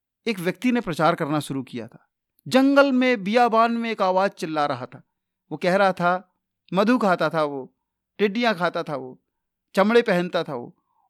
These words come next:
वो कहता था, "मन फिराओ क्योंकि स्वर्ग का राज निकट है।" <coughs>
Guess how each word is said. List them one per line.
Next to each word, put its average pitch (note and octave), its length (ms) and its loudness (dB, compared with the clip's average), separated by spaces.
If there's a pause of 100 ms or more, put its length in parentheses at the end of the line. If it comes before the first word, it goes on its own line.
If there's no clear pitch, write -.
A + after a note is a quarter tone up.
वो D#3 100 -4
कहता F#3 320 -2
था, C#3+ 380 -10 (360)
"मन C#3 320 2
फिराओ F3+ 500 8 (420)
क्योंकि C#3+ 280 -6
स्वर्ग D3+ 300 -4
का C#3 180 -4
राज A#2 360 -6 (360)
निकट A#2 380 -10
है।" - 120 -20 (400)
<coughs> - 420 -6